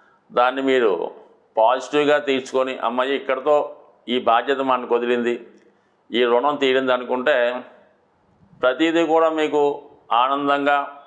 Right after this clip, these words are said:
సంతోషంగానే కనబడుతుంటుంది. కాబట్టి మరి చక్కగా ఈ పన్నెండు మాస శివరాత్రులు ఆచరించండి.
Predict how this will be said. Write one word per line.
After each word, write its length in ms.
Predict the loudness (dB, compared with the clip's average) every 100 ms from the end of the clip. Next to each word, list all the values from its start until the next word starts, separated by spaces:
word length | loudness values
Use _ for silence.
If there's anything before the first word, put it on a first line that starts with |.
| _
సంతోషంగానే 920 | -4 -2 0 0 0 0 -2 -2 -2 -2
కనబడుతుంటుంది. 760 | -2 0 -2 0 -2 -2 0
కాబట్టి 500 | 0 -2 -4 -8 -12 -14 _ _ _ _ _ -6
మరి 180 | -4 -2 -2
చక్కగా 680 | -2 -2 0 0 0 -6 -14 -8
ఈ 80 | -6
పన్నెండు 580 | 0 -2 0 -2 0 0
మాస 320 | 2 0 0
శివరాత్రులు 720 | 0 0 2 2 2 0 2
ఆచరించండి. 720 | 4 2 0 -2 -2 -4 -4